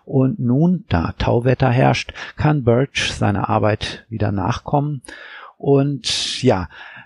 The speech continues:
es passiert Folgendes, als der Leichenbesteller die Gruft betreten hat, schlägt der Wind die Eingangstür zu und sie lässt sich nicht mehr öffnen. Das verrostete und nunmehr kaputte Türschloss geht natürlich auch aufs Konto von Birchs Versäumnissen.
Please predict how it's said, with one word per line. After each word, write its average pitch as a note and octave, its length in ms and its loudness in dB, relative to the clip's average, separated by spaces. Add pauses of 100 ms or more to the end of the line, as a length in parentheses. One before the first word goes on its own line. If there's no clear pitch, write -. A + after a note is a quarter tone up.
es - 160 0
passiert B2+ 320 2
Folgendes, C#3 520 2
als A2 300 0
der A2+ 140 0
Leichenbesteller A#2 760 0
die G#2+ 160 -4
Gruft - 400 -4
betreten B2+ 540 0
hat, C3+ 180 -4
schlägt - 440 0
der G#2 180 4
Wind A2+ 240 2
die A#2+ 100 0
Eingangstür G#2+ 760 0
zu A#2+ 300 -4
und A#2+ 280 -4
sie C#3 80 0
lässt G2 240 -2
sich - 140 -2
nicht - 220 -4
mehr B2+ 140 0
öffnen. - 420 -4 (320)
Das - 140 4
verrostete C#3 800 2
und A2+ 380 -4
nunmehr B2+ 440 -2
kaputte - 520 -2
Türschloss B2+ 720 0
geht A2+ 300 -2
natürlich B2 540 -2
auch C3+ 300 0
aufs - 300 -2
Konto G#2+ 320 -2
von A#2+ 260 -2
Birchs G#2 560 -2
Versäumnissen. G#2 840 -2